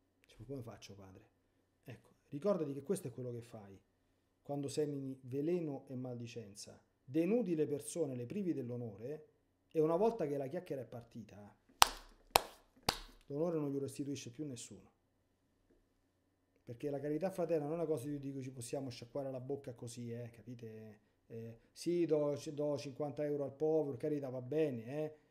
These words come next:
va bene, tutto quello che volete, da mangiare agli altri, c'ho, vado a lavoro in Caritas, va bene, però c'è anche una cosa molto più terra terra, eh, molto più terra terra,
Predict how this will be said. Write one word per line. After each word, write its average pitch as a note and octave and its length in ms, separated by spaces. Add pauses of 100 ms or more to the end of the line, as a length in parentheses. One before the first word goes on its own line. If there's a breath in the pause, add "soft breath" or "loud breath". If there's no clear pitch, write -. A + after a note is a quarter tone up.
(140 loud breath)
va C3 120
bene, D#3 400
tutto D#3 220
quello D#3 140
che D3 80
volete, C#3+ 400
da C3+ 120
mangiare C#3+ 260
agli D3 60
altri, A#2+ 180
c'ho, D3+ 200
vado D3+ 240
a D3 40
lavoro D#3 220
in D3+ 80
Caritas, D#3+ 840
va D3 120
bene, D3 440 (640 soft breath)
però D3+ 220
c'è E3+ 160
anche F3 120
una D#3+ 140
cosa D3+ 240
molto D#3+ 280
più D#3+ 200
terra C#3 260
terra, A2 460
eh, A#2 140 (200)
molto F3 420
più C3 140
terra A2+ 280
terra, - 360